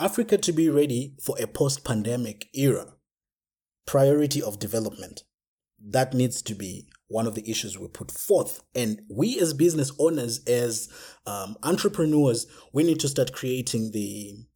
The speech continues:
uh, the technology that is required for it. We have the skills.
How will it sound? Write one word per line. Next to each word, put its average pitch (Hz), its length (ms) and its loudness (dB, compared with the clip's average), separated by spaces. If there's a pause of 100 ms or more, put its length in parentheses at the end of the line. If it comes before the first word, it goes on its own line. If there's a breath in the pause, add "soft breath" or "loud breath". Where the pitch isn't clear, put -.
(160)
uh, 92 260 -10 (680)
the 139 160 -2
technology 156 520 0
that 113 140 2
is 95 140 -4
required 101 420 -8
for 92 180 -10
it. 92 140 -18
We 104 240 -8
have 110 220 -4
the 110 80 -4
skills. 104 720 -2